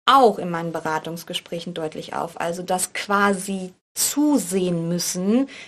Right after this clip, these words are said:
wie die Weiblichkeit und somit auch ein Teil des eigenen Ichs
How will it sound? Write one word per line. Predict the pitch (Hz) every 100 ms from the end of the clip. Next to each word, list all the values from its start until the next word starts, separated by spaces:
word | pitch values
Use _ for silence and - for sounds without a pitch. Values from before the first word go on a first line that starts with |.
| -
wie | 208
die | 202 175
Weiblichkeit | 196 226 254 - - - 220 214 214
und | 202 180
somit | 220 220 208 -
auch | 180 -
ein | 175 180
Teil | - - 220 208
des | 202 185 -
eigenen | 185 208 196 185 175 -
Ichs | 311 - - - -